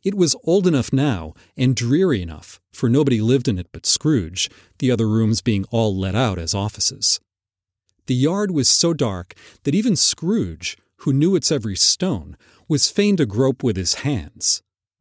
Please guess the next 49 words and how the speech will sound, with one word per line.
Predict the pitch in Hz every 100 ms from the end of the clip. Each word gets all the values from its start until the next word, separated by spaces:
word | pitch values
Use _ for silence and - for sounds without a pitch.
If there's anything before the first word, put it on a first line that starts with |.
| _ _ -
The |
fog | - 156 156 170 185 -
and | 127
frost | - 170 156 107 -
so | - - - 170
hung | - - 170
about | 143 143 -
the |
black | 110 120 117 139 151
old | 123 104 92
gateway | 127 147 117 101
of | 87
the | 82
house | - 123 82 - - - - -
that | 151
it | 139 -
seemed | - 190 202
as | 175 151
if | -
the | 123
genius | 101 101 135 170 170 -
of | 147
the | 117
weather | 107 139 131 98
sat | - - 120
in | 113 107
mournful | 120 143 135 139
meditation | 120 110 98 - 160 - 104
on | 90
the | 85
threshold. | - 107 113 - 78 - - _ _ _ _ _ _ -
Now, | 120 95 - _ _ -
it | 120
is | 160
a | 240
fact | - 220 120 82 - - _
that | 143 -
there | 117
was | 101 90
nothing | 107 117 156 214 190
at |
all | 185 190
particular | - 135 - 214 - 107 95
about | 98 -
the | 123
knocker | 127 151 180 - 101
on | 90
the | 104
door, | 107 170 92 80